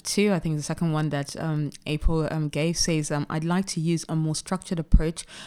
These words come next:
when it comes to storytelling in P P C. For the most part, I currently use two broad strategies, showing the features of the product and the better life achieved.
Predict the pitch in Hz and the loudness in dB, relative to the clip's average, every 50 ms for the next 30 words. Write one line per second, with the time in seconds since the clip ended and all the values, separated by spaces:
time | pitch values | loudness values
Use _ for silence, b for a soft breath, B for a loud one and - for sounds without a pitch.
0 | B B - 170 165 151 - - 160 151 - - 160 156 - - 208 202 208 202 | B B 0 0 0 0 -2 -4 -6 -6 -4 -4 -6 -6 -2 0 2 2 4 2
1 | 196 - 180 165 160 160 156 147 147 - 175 - - - 143 - - 160 151 147 | 2 2 0 0 2 2 0 -2 -2 -4 -4 -2 -4 -4 -4 -2 -2 -2 -2 -2
2 | 151 - - 165 156 160 160 170 175 170 - - - 196 196 220 214 - - 185 | -4 -6 -6 -4 0 2 2 2 2 0 0 2 2 4 4 2 0 -2 -4 -8
3 | 160 - - - 262 269 262 254 247 214 185 185 175 165 165 160 - B B B | -8 -6 -4 -2 -2 -2 -2 -2 -2 0 0 2 2 2 0 -2 -4 B B B
4 | B B B B - - - 247 233 202 185 180 180 175 175 - - 170 160 - | B B B B -8 -4 0 0 0 0 0 0 -2 -2 -2 -4 -4 -6 -4 -4
5 | - 160 143 - 151 147 147 143 - B B B B B B - - - 190 185 | -6 -8 -6 -6 -6 -6 -6 -6 -8 B B B B B B -6 -2 0 2 2
6 | 180 175 165 165 - - - 226 226 220 - - 214 170 160 147 139 - - - | 4 2 0 -2 -6 -4 -2 -2 0 0 0 0 0 0 0 -4 -4 4 6 6
7 | - 208 208 226 226 220 - - 156 151 151 156 143 190 185 190 190 196 175 156 | 6 8 6 0 -4 -4 -6 -6 -6 -4 -4 -4 -4 -4 -4 -4 -4 -4 -4 -2
8 | 147 151 151 151 - - 254 - - - 226 226 233 240 220 - | -2 -4 -6 -6 -8 -8 -8 -6 -4 -4 -2 -2 -4 -4 -6 -10